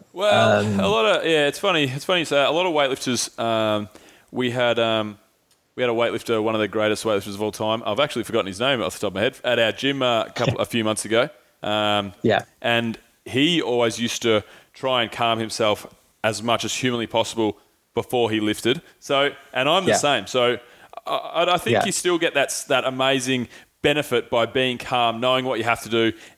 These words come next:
Speaker 1: even though you are in an aggressive, say, sport. I don't think just
Speaker 2: Right.
Speaker 1: because, because you, you gotta lift a heavy weight or you gotta go and run and chase somebody or whatever, I don't think being
Speaker 2: Yeah.
Speaker 1: in that, in that calm, cool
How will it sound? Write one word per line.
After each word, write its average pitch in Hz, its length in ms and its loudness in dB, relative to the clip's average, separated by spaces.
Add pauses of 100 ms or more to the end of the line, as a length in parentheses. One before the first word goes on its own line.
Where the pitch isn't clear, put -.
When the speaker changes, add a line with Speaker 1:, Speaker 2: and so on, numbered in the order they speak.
Speaker 1:
even 135 300 2
though 120 200 2
you 113 240 0
are 110 240 2
in 110 80 -4
an 107 80 -4
aggressive, 110 560 -2
say, 101 220 0
sport. 92 400 -4 (520)
I 117 120 -2
don't 143 160 2
think 139 180 -2
just 120 220 -4
Speaker 2:
Right. 156 80 2
Speaker 1:
because, 120 280 0
because 117 440 -2
you, 113 140 2
you 110 180 -2
gotta 113 140 2
lift 117 200 0
a 110 60 0
heavy 113 160 -2
weight 113 220 0
or 113 40 2
you 110 60 -2
gotta 107 200 2 (220)
go 123 160 2
and 107 220 -4
run 117 400 -2
and 110 80 -10
chase 117 240 0
somebody 117 380 0
or 104 120 0
whatever, 110 340 0
I 113 120 0
don't 139 160 0
think - 340 -4
being 113 340 0
Speaker 2:
Yeah. 110 160 -2 (220)
Speaker 1:
in 113 120 -6
that, 107 220 0
in 120 140 -4
that 107 200 0
calm, 123 360 -2
cool 120 400 -2